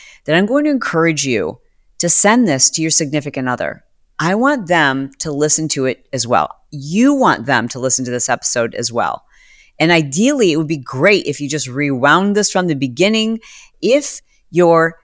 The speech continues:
sexual relationship is something that's important to you, which I know that it is, then to, this is wh-, how we can start communication. And I know this because this is how my husband and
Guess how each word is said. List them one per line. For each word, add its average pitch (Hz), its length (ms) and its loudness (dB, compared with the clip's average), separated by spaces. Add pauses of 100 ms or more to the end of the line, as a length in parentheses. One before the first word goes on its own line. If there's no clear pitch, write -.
sexual 160 720 0
relationship 135 580 0
is 135 120 0
something 147 240 0
that's 151 180 0
important 135 340 -2
to - 80 -6
you, 117 40 -4
which 131 160 -4
I 135 100 -2
know 151 500 -2
that 170 200 2
it 139 120 0
is, 107 360 -2 (560)
then 180 160 2
to, 196 220 0
this 208 260 4
is 254 100 -2
wh-, 190 240 -4
how 170 160 2
we 156 100 -2
can 156 140 -2
start 139 260 2
communication. 127 600 -4
And 160 160 0
I 151 80 2
know 156 280 4
this 254 320 4 (300)
because 190 720 0 (260)
this 185 300 2
is 175 120 -2
how 185 200 -2
my 170 300 -2
husband 175 460 -4
and 151 140 -4